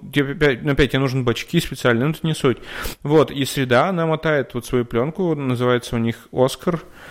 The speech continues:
Они берут эту семидесятимиллиметровую пленку, режут ее там по пять миллиметров как бы с каждого края. И в итоге мотают это под ракордом, средний формат, и я снимал, м, приличную такую пленку. То есть ты сканируешь, у тебя как бы такая п-,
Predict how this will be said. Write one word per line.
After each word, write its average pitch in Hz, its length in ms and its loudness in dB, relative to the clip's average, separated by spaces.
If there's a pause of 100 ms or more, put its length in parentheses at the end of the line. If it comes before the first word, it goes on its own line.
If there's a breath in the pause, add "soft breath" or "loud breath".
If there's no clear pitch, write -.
(260 loud breath)
Они 127 240 0
берут 143 300 0
эту 135 140 -8
семидесятимиллиметровую 135 880 0
пленку, 147 340 -2
режут 131 400 -2
ее 113 140 2
там 113 180 -4
по 117 100 -6
пять 127 200 -2
миллиметров 120 540 -2
как 104 200 0
бы 107 80 2
с - 400 -6
каждого 113 380 0
края. 110 500 0 (580 loud breath)
И 139 120 -2
в 131 80 2
итоге 160 280 -2
мотают 151 360 2
это 135 160 -4
под 123 220 -2
ракордом, 151 600 0
средний 120 320 0
формат, 113 500 -2
и 139 60 -4
я 117 220 2
снимал, 120 380 -2
м, 120 440 -6
приличную 123 520 0
такую 113 260 -2
пленку. 147 480 -2 (160 loud breath)
То 165 80 2
есть - 100 0 (240)
ты 151 140 -4
сканируешь, 180 560 0
у - 20 -10
тебя 151 120 2
как 127 180 -8
бы 127 240 4 (680 loud breath)
такая 147 360 0
п-, 127 160 -6